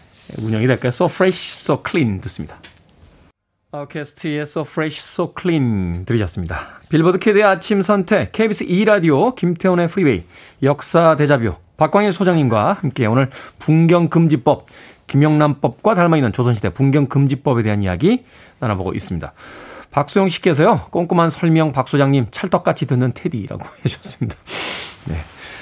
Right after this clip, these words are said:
선생님 밑에서, 네, 늘 배우고 있습니다.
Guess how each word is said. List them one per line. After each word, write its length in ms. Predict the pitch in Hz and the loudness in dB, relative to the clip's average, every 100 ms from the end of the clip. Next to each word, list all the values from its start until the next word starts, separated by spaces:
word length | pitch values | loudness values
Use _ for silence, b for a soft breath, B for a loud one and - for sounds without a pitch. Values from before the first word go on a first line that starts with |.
| B | B
선생님 400 | - 123 123 123 | -2 2 4 4
밑에서, 420 | 110 104 101 107 92 | 2 0 0 -2 -4
네, 180 | 107 87 | -8 -4
늘 180 | 95 123 | 0 0
배우고 300 | 110 110 101 | 0 0 0
있습니다. 380 | 101 - 87 87 | -2 -4 -6 -6